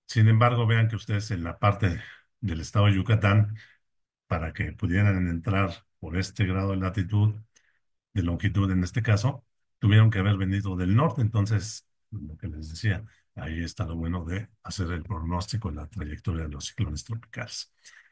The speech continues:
Aquí en Tabasco est-, han entrado cuatro, aunque es un, un, este, un movimiento raro, se han pre-, presentado cuatro,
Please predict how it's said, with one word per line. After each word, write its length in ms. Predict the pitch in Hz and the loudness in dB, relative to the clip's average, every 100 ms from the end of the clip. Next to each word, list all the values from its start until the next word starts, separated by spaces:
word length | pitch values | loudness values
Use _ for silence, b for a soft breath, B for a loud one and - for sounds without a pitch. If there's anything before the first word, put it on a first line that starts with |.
| - | 0
Aquí 500 | 104 - 110 107 110 - _ | 2 8 10 10 4 -4 _
en 160 | 113 104 | 8 8
Tabasco 500 | 120 120 113 - 113 | 8 8 6 4 4
est-, 120 | 117 - | 4 0
han 160 | 95 107 | 6 6
entrado 400 | 95 110 113 113 | 6 4 4 4
cuatro, 340 | 117 113 160 | 2 2 0
aunque 240 | 95 95 | -2 -2
es 140 | 92 110 | -4 2
un, 260 | 104 104 104 | 2 2 2
un, 340 | 98 101 95 | 2 2 0
este, 420 | 82 78 - 90 | -2 -6 -6 -4
un 140 | 87 101 | 0 0
movimiento 640 | 101 90 92 101 104 110 | 2 0 2 2 4 4
raro, 340 | 113 107 123 - | 4 4 2 -2
se 220 | 104 87 | -4 -2
han 340 | 101 107 - _ | 0 0 -4 _
pre-, 340 | - 82 82 110 | -8 -6 -6 -6
presentado 640 | 98 80 87 95 104 104 | -8 -8 -4 -2 -2 -4
cuatro, 560 | 104 101 101 107 98 | -2 0 0 -2 -4